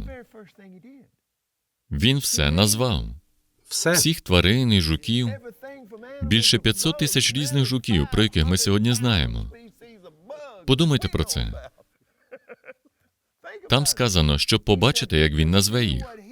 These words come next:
Speaker 2: Назве
Speaker 1: Він
Speaker 2: їх.
Speaker 1: назве їх.
Speaker 2: Він назвав їх.
Speaker 1: І я дещо скажу вам.
Speaker 2: Так, так, так.
Speaker 1: Бог створив його тіло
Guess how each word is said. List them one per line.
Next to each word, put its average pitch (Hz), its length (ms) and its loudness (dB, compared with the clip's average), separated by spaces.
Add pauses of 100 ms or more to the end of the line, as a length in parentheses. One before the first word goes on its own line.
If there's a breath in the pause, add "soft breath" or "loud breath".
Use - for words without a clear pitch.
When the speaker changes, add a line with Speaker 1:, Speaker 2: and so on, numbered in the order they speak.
(1500)
Speaker 2:
Назве 120 520 -2
Speaker 1:
Він 85 80 4
Speaker 2:
їх. 85 100 4
Speaker 1:
назве 110 460 4
їх. 69 380 -2
Speaker 2:
Він 120 160 0
назвав 139 440 0
їх. 117 80 -2
Speaker 1:
І 107 80 4
я 147 160 4
дещо 110 340 0
скажу 92 380 -2
вам. 58 260 -6 (180)
Speaker 2:
Так, 120 220 -6
так, 104 240 -12
так. - 380 -16 (3750)
Speaker 1:
Бог 143 220 2
створив 113 400 -2
його 95 220 2
тіло 104 440 -2